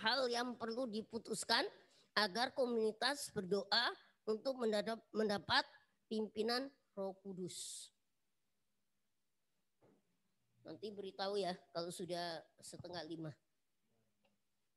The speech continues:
Terus yang kedua, setiap anggota secara pribadi bertekun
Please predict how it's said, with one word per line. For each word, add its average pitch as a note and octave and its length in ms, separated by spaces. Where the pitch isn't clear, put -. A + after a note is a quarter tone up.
Terus A3+ 320
yang A3 160
kedua, A3 400
setiap D4 560
anggota B3+ 480
secara B3 400
pribadi A3+ 560
bertekun B3+ 720